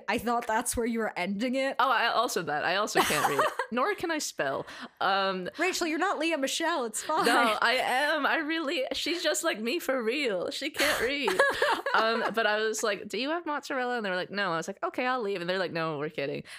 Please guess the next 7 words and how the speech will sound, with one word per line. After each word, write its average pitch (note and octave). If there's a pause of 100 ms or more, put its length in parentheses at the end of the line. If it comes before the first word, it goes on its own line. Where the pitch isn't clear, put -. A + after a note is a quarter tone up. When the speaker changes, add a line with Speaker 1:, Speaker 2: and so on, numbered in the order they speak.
(100)
Speaker 2:
And F#3
then G#3+ (160)
they E3+
gave A3+
me F3 (300)
two D4+
free B3+